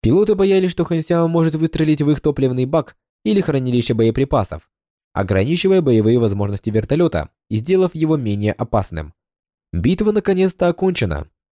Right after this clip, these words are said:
Хан Сяо вздохнул с облегчением. Его здоровье снизилось более чем на шестьсот очков. Уровень прочности магнитной брони значительно уменьшился, но он притащил с собой кое-какие запасные детали, поэтому он мог провести ремонт повреждённого оборудования.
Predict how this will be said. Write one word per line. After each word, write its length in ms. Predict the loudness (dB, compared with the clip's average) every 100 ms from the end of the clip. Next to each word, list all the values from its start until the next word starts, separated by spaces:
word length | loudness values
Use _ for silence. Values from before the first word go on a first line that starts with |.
| _ _ _
Хан 180 | -2 0
Сяо 260 | 2 2
вздохнул 380 | 2 -2 -2 -2
с 80 | 0
облегчением. 600 | -2 -2 -2 -2 -4 -10 _ _ _ _ -6
Его 260 | 0 0
здоровье 400 | 2 2 2 -2
снизилось 440 | -6 -4 0 0 2
более 320 | 0 2 0
чем 180 | -2 -4
на 80 |
шестьсот 320 | -6 -4 -2 -2
очков. 400 | -2 -4 -6 _ _ _ _ _ _
Уровень 340 | 0 0 0 0
прочности 480 | 0 0 -2 -4 -2
магнитной 440 | -2 -2 -4 -2
брони 280 | -2 -2 -2
значительно 440 | -2 -2 -2 0
уменьшился, 640 | 0 -2 -2 -4 -4 -8 -10 _ _
но 220 | -6 0 0
он 140 | 0
притащил 480 | 0 -2 -2 -2 0
с 40 |
собой 280 | 0 0 0
кое-какие 540 | 2 2 0 -2 0
запасные 460 | 0 0 -2 0 0
детали, 440 | 0 0 -2 -2 -12 _ _
поэтому 380 | 0 2 2 2
он 120 | 2
мог 160 | 0 -2
провести 400 | 0 0 0 0
ремонт 400 | 2 0 -4 -10 _
повреждённого 640 | -2 0 0 0 0 0
оборудования. 800 | 0 0 0 0 -4 -4 -8 -10